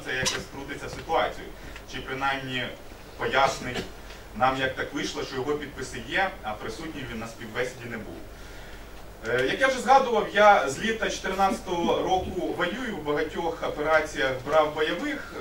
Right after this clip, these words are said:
Е, значить, на підсумковій переатестації, от згідно з витягом, ми також потім надамо, отут вони написали, які питання нам ставилися. Мені було поставлено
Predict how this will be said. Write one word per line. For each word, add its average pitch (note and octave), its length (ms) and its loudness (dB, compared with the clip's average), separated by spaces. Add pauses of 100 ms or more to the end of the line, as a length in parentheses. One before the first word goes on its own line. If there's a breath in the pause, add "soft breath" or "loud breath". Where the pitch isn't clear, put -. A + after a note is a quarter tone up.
Е, - 40 -4
значить, F#3 360 -4
на E3 60 -2
підсумковій G#3+ 640 -6
переатестації, F3 1080 0
от B2+ 100 -4 (120)
згідно D#3+ 300 -4
з B2+ 40 -8
витягом, D3+ 440 -4
ми B2 60 -6
також C#3+ 320 -4
потім C3 400 -8
надамо, D#3 460 -4
отут C#3 180 -6 (120)
вони B2 120 -8
написали, C#3+ 480 -2
які A#2+ 180 -6
питання B2 420 -4
нам G#2+ 160 -6
ставилися. - 560 -4 (480 loud breath)
Мені A#3+ 160 -2
було C4 280 4
поставлено F#3+ 760 4